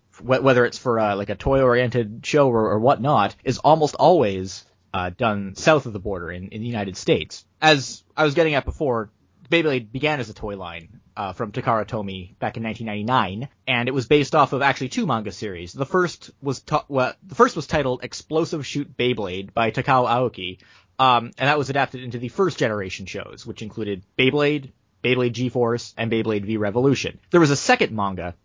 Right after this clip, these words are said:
titled Metal Fight Beyblade that was by Takafumi Adachi, uh, and was adapted into the second generation anime,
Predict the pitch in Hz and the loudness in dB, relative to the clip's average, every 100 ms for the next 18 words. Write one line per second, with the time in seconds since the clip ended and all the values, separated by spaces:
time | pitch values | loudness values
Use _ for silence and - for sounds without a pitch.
0 | _ _ - 151 139 131 101 - 131 151 | _ _ -2 2 4 2 -2 -4 0 2
1 | 135 - 165 - - 104 98 95 67 - | 0 0 0 0 -4 -6 -4 -8 -10 -14
2 | _ 127 131 123 107 123 113 113 - 165 | _ -2 0 0 0 2 2 0 0 0
3 | 156 147 151 139 165 160 - 104 92 92 | 0 -2 -6 -2 -2 -2 -4 -10 -10 -12
4 | - _ - 107 101 117 117 117 131 123 | -18 _ -4 -2 0 -2 -2 0 0 0
5 | 123 120 117 110 107 - 202 143 123 107 | -4 -8 -8 -8 -8 0 0 0 -2 -2
6 | 92 95 98 87 85 67 | -4 -8 -10 -10 -12 -14